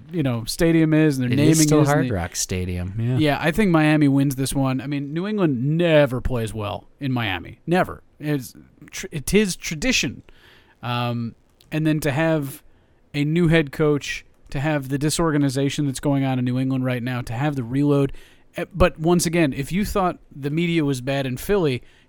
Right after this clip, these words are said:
Speaker 1: if Tua has a bad game with all the weapons he's got, <laughs> there's, there's gonna be an early hook for him too. So
Speaker 2: Yeah,
Speaker 1: I,
Speaker 2: yeah.
Speaker 1: I think if Miami comes out and does what they're supposed to do, I think this is a win for Miami.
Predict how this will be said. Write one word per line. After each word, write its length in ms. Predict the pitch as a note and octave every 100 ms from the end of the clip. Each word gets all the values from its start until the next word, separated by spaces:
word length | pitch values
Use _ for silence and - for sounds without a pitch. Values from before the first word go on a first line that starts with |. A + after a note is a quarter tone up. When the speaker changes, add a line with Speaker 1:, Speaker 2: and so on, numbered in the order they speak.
| -
Speaker 1:
if 220 | D#3+ -
Tua 320 | - B3 C4 D#3+
has 200 | E3 D3+
a 60 |
bad 300 | C#3 D3+ D3+
game 160 | D#3 D3+
with 120 | C#3+
all 120 | D3
the 100 | D3+
weapons 380 | D3 D3 C#3 C#3+
he's 200 | F#3 E3
got, 280 | C#3 A2+ G#2
<laughs> 40 | C#3
there's, 420 | D#3+ E3 E3 - - _
there's 180 | D#3+ E3
gonna 120 | F3
be 100 | E3+
an 80 | D3+
early 260 | D3+ D3 C#3
hook 200 | D3 -
for 160 | C#3
him 240 | B2 B2+ A2+
too. 320 | - A#2 F#2+ _ _ _ -
So 260 | - C3+ A2+
Speaker 2:
Yeah, 320 | A2 G#2 G2+ -
Speaker 1:
I, 100 | C#3+
Speaker 2:
yeah. 160 | G#2 G#2
Speaker 1:
I 40 |
think 140 | E3+ G3
if 60 |
Miami 340 | F3 F3 F3+ E3
comes 260 | E3+ D#3
out 120 | D#3 D3
and 100 | C#3
does 200 | D3 C3+
what 80 | C3
they're 80 | B2
supposed 320 | - E3 -
to 60 |
do, 120 | D#3+ D#3
I 60 |
think 180 | C#3 C3+
this 100 | A#2
is 100 | A#2
a 40 |
win 200 | A#2 A#2+ G#2+
for 80 |
Miami. 440 | G#2+ G2 - -